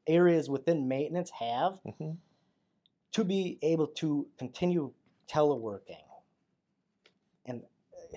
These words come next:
Speaker 1: it's, it'll only help when we start deploying, 'cause it makes that communication piece that we weren't the best at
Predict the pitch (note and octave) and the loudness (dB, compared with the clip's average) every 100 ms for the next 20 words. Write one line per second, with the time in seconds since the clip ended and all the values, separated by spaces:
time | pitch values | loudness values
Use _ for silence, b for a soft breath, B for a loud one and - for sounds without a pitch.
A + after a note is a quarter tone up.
0 | - D#3+ - - _ - D#3+ G#3+ A3+ D#3+ | -12 -10 -10 -14 _ 0 4 6 6 2
1 | - C#3 C#3 - _ _ _ C#3 C#3 C3 | 2 2 2 -2 _ _ _ -4 -2 -2
2 | B2+ C3+ C3 - - A#2+ A2+ G#2+ G2+ - | 0 0 0 -12 -6 -4 -4 -8 -10 -10
3 | A#2+ A2 B2 C#3 D#3 - - _ _ _ | -10 -8 -6 0 0 -2 -16 _ _ _
4 | _ - D#3+ E3 F3 F3+ F3+ F3+ F3 F3 | _ 4 4 4 0 2 2 0 0 0
5 | - F3+ - G3 F#3+ E3+ C#3 C3+ D3 D3+ | 0 -4 -6 -6 -2 0 0 0 2 0
6 | D#3 - B2 - B2+ D#3 - F#3 B3 B3+ | -2 -10 -10 -2 -2 -2 -2 0 0 -4